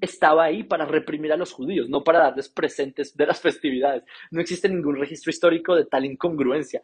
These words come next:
que el procurador eh, le da presentes a los oprimidos, no existe. Especialmente, em, si tenemos en cuenta otros detalles que los evangelios muestran a Pilatos como alguien bonachón,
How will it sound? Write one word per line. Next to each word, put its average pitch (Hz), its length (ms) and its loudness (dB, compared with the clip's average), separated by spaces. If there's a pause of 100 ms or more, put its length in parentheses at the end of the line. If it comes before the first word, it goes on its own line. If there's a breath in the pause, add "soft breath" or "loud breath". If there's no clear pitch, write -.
(140)
que 139 100 0
el 139 60 2
procurador 139 640 2 (260)
eh, 202 260 0
le 180 160 4
da 156 160 8
presentes 165 500 -2
a 180 60 0
los 175 140 0
oprimidos, 165 500 2
no 143 80 -2
existe. - 400 -10 (340 soft breath)
Especialmente, 165 760 -2 (260)
em, 170 340 0 (260)
si - 160 -2
tenemos 151 320 2
en 156 80 -6
cuenta 143 220 4
otros 160 200 0
detalles 139 580 -2 (260)
que 135 420 2 (300 soft breath)
los 151 160 6
evangelios 143 400 6
muestran 165 280 0
a 170 80 0
Pilatos 139 340 0
como 151 200 -4
alguien 135 220 0
bonachón, 151 680 -2